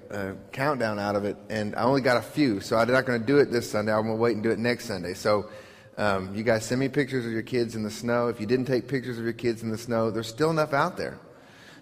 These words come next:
to go out, find a spot in your yard where there's still two or three inches sitting there, and stick your kid in the middle of it, take a picture, and send it to me, all right? You know, life is filled with transitions.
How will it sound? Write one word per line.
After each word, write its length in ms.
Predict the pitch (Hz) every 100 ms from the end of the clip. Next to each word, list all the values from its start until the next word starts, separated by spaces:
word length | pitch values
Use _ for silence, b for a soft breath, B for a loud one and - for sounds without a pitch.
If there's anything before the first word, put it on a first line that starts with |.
| -
to 80 |
go 200 | 123 151
out, 400 | 185 107 117 -
find 240 | - 127 175
a 40 |
spot 380 | - - 135 147
in 40 |
your 120 | 170 151
yard 260 | 104 110
where 100 | 117
there's 140 | 117 113
still 400 | - 135 147 143 - - - - -
two 120 | -
or 60 | 139
three 240 | 151 156
inches 320 | 151 123 113 113
sitting 240 | 165 107
there, 300 | 101 95 127 B B B B B
and 200 | 113 110
stick 240 | - 120
your 120 | 160
kid 120 | 151 151
in 60 |
the 60 | 143
middle 200 | 123 117
of 120 | 113
it, 80 | 104
take 160 | 123
a 60 | 120
picture, 280 | 117 104 104
and 80 | 95
send 180 | 104
it 100 | 87
to 80 | 92
me, 100 | - - - -
all 60 |
right? 200 | 95 104 - - - - - - _ - - B B B B B B B B -
You 60 |
know, 340 | 190 196 175 - -
life 480 | 165 202 226 -
is 220 | 185 - -
filled 440 | - 175 156 131
with 380 | 123 123 113 - - - -
transitions. 1080 | - 131 120 98 110 - 90 76 69 -